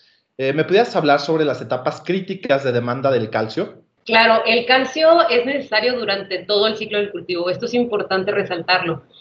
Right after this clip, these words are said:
Speaker 2: ya que es uno de los diecisiete nutrientes como tal denominados esenciales.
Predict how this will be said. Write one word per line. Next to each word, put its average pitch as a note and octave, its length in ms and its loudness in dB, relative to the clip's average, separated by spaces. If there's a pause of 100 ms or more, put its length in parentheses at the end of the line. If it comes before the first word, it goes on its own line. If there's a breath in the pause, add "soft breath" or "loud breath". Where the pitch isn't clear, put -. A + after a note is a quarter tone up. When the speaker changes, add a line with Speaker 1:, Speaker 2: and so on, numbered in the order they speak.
(240 loud breath)
Speaker 2:
ya A#3 180 2
que B3 200 8
es B3 100 0
uno B3 140 0
de B3+ 100 2
los A3 160 0
diecisiete G#3+ 400 -8
nutrientes G#3 600 -2
como F#3 320 -6
tal F#3+ 240 0 (200)
denominados G3 800 0
esenciales. F3 960 -4